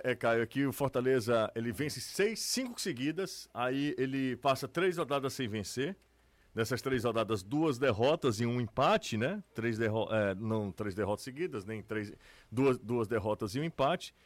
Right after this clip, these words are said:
e aí ele dá uma resposta, e assim, alto, a, a, em altíssimo nível, né, a resposta do Fortaleza. Não é, não são jogos quaisquer, não. Fortaleza vence o Flamengo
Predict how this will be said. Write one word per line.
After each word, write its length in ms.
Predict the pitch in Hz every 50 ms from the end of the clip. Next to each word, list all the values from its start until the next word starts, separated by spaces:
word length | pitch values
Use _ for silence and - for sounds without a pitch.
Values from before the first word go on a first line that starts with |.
| _ _ _ _ _ _ _ _ -
e 100 | 135 156
aí 160 | 156 156 156
ele 140 | 165 165 147
dá 100 | 147 151
uma 140 | 156 160 151
resposta, 640 | 160 151 - - - 135 143 147 - - 139 139 131 - _ _ _ _ _ _ _ _ _ -
e 120 | 147 151
assim, 340 | 160 - - 127 110 90 76 - _ _ _ _ - - - - -
alto, 600 | 120 131 151 170 175 - - - 170 165 120 131
a, 340 | 131 127 113 123 117 - -
a, 60 | 110 127 131 123 -
em 120 | 131 135 139
altíssimo 760 | 143 143 139 - - - 226 240 - - - 160 143 131 117
nível, 420 | 107 107 110 98 85 92 92 101
né, 120 | 113 131 131
a 60 | 113
resposta 380 | 110 110 107 - 120 107 -
do 80 | 113 110
Fortaleza. 580 | - 123 117 107 123 113 104 98 90 80 87 90
Não 100 | 101 113
é, 260 | 131 156 165 147 117
não 140 | 113 123 117
são 200 | - - 160 151
jogos 400 | 110 113 139 143 143 120 110 -
quaisquer, 540 | - 131 127 120 - - - - 127 113 107
não. 180 | 101 85 76 - _ _ _ _ _ -
Fortaleza 340 | 101 92 117 123 113 117 101
vence 300 | 90 139 185 180 - 202
o 60 | 170
Flamengo 420 | 185 180 165 156 151 156 165 160